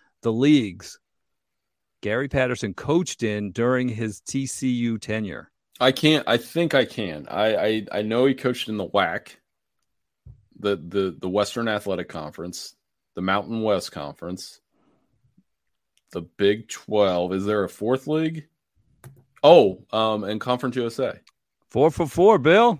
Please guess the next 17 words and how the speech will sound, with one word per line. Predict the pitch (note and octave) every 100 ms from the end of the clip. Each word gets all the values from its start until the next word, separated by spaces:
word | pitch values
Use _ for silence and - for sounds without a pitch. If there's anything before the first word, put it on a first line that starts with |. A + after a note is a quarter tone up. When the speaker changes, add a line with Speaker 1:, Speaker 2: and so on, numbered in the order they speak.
| -
Speaker 2:
Yeah, | A#2+ D#3+ E3+
Speaker 1:
You |
got | F3+ F#3
the | F3
Speaker 2:
so, |
Speaker 1:
bonus | F3 A#3+ D#4+ G#3+
question | - D3 B2 C3+
Speaker 2:
well, | G3 F#3+
Speaker 1:
even. | G2+ E2+ - _ _ -
Speaker 2:
so | D#3 G3+
here's | F#3+ C#4 G3
my | F#3
thing, | C3+ C3 G2+
and, | G#2 A2+
and | A#2+
we | B2+
can | A#2+ G#2